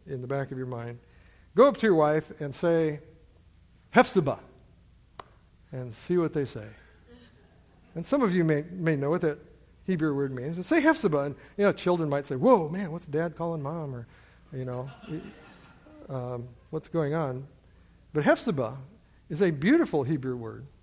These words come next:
Beautiful. It's a term of endearment the Lord uses for us. And we read this, one of the readings this morning that we, was in Isaiah sixty-two. So if you would turn to Isaiah sixty-two just briefly, Isaiah sixty-two, verses two through five.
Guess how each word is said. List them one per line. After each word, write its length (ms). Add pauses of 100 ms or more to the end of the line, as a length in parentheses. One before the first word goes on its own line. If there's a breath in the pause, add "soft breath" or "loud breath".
(140)
Beautiful. 380 (560 soft breath)
It's 140
a 40
term 240
of 120
endearment 440
the 80
Lord 280
uses 340
for 200
us. 420 (360 soft breath)
And 120
we 80
read 220
this, 220
one 160
of 100
the 140
readings 540
this 180
morning 320
that 120
we, 240
was 240
in 180
Isaiah 400
sixty-two. 580
So 140
if 80
you 80
would 140
turn 160
to 60
Isaiah 320
sixty-two 520
just 220
briefly, 460 (520 loud breath)
Isaiah 360
sixty-two, 640
verses 340
two 180
through 180
five. 340